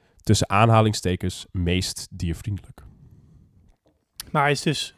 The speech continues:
Speaker 2: ehm, school is één, vrije uitloop is twee, biologisch is drie sterren?
Speaker 1: Zo werkt het niet helemaal.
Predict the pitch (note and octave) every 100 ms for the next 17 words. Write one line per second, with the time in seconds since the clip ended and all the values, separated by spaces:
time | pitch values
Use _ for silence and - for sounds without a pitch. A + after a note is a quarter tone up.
0 | _ - D#3 C#3+ C3+ C3 - _ _ _
1 | _ _ _ - - E3 E3 D#3+ D3 -
2 | E3+ D#3+ D#3+ D#3+ D#3 _ _ _ _ _
3 | _ _ - - - E3 D#3+ D#3+ D#3+ D#3
4 | - - - D#3 D3+ C#3 D3+ D3+ D3+ E3
5 | - D#3 G#3 G3 - G#3 G#3+ B3+ - C#3+
6 | B2+ C3 C#4 - - C#3 - A#2+ C#3+ -
7 | A#2 A2+ G2 D#2+ -